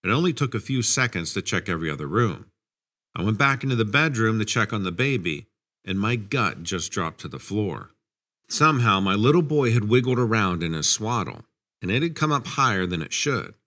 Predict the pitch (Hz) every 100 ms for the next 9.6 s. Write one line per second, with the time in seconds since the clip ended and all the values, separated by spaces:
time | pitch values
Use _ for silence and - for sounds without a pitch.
0 | _ - 98 95 82 80 80 80 71 -
1 | 69 92 104 - - - _ _ _ -
2 | - 160 180 - 180 151 - 101 80 -
3 | 139 117 71 76 65 62 _ _ _ _
4 | _ _ - 87 107 143 151 143 120 113
5 | 143 151 117 123 123 104 101 95 - 147
6 | 120 107 101 117 135 123 113 135 135 -
7 | 143 101 92 - _ _ _ - 117 120
8 | - 123 147 151 139 117 117 107 98 -
9 | - 131 - - 69 64